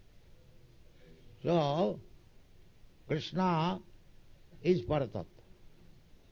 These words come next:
Na Chaitanyat Krishnat Javati Paratattvam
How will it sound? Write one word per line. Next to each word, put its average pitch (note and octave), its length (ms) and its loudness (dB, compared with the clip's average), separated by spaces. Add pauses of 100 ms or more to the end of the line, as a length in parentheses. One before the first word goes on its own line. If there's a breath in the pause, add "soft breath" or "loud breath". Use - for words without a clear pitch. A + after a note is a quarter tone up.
(420)
Na E3 300 4
Chaitanyat F3+ 840 6 (1120)
Krishnat E3+ 720 2 (180)
Javati E3+ 600 2
Paratattvam D3+ 920 0